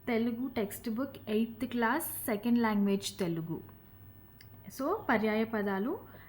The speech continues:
and page number is eighty-eight. Eighty-eight. So పర్యాయ పదాలు are called పర్యాయవాచి శబ్ద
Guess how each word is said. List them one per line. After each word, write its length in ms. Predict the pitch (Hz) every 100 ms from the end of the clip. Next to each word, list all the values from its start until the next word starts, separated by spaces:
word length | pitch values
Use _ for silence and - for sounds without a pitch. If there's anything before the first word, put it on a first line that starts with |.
| -
and 160 | 220 240 240
page 220 | 233 233 240
number 200 | 226 220 320
is 100 | 320 233
eighty-eight. 760 | 220 208 254 - 208 190 175 - - - - - 220
Eighty-eight. 720 | 208 226 226 196 220 339 - - - - - - - - - - - - - -
So 120 | 269 269
పర్యాయ 320 | 247 285 330 349
పదాలు 340 | 262 214 202 233 220
are 80 | 220
called 320 | 190 190 277 415 - - -
పర్యాయవాచి 600 | 214 226 233 226 226 233 220
శబ్ద 260 | 214 190